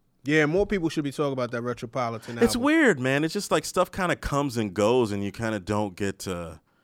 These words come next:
Speaker 2: really digest and celebrate it. Like, I feel like sometimes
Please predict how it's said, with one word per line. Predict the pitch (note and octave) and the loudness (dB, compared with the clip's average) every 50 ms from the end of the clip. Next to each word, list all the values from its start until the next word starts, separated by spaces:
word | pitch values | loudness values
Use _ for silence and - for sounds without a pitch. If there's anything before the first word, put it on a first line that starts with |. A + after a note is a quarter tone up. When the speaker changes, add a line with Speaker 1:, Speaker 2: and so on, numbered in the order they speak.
| _ _ _ _ _ _ _ | _ _ _ _ _ _ _
Speaker 2:
really | - G#2+ A2 G#2+ G#2 G2+ F#2 | -2 0 2 2 2 0 -2
digest | D#2+ G2 F#2+ F#2 F#2+ F2+ D#2+ E2+ F#2+ F#2+ F#2+ F#2+ F#2 - - | -2 -2 0 0 0 -2 -4 -4 -2 -2 0 -2 -2 -6 -8
and | F#2 E2+ E2 | -10 -10 -8
celebrate | - - - G#2 G2 G2 F#2+ E2 E2+ F2 E2 D#2+ D#2+ | -8 -4 -4 -2 -2 -2 -4 -4 -6 -6 -6 -6 -8
it. | D#2+ | -8
Like, | E2+ F2+ F2 | -8 -4 -2
I | - | -2
feel | - - - C#3 | -2 0 0 0
like | A#2+ G#2+ G2+ G2 - - | 2 2 0 -2 -4 -8
sometimes | - - A2 G2 - - G#2 G2 G2 F#2 F2+ E2+ - | -6 -6 -6 -6 -4 -4 -4 -4 -4 -4 -6 -10 -12